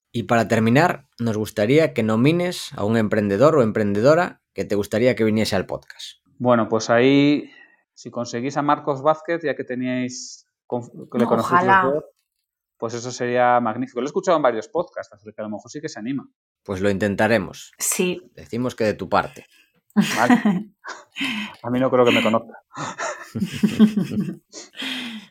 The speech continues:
Speaker 3: Pues nada, eh, ahora sí, ya casi para despedirnos, Adolfo, te cedemos el micro para que saludes y para que hagas un poco de spam de valor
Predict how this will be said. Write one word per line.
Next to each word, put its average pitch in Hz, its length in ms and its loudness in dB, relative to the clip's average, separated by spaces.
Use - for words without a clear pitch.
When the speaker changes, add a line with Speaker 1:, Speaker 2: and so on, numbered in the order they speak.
Speaker 3:
Pues 180 220 -4
nada, 190 400 2
eh, 185 240 -8
ahora 208 400 2
sí, 214 560 -2
ya 190 540 2
casi 202 420 -4
para 196 160 2
despedirnos, 202 680 -2
Adolfo, 226 480 -2
te 180 120 -12
cedemos 196 420 -6
el 202 120 -2
micro 226 300 0
para 180 180 0
que 175 80 -12
saludes 220 680 -2
y 202 100 -4
para 180 240 0
que 180 100 -4
hagas 175 300 2
un 196 80 -4
poco 208 220 -2
de 208 80 -2
spam 190 280 -2
de 190 80 4
valor 208 440 2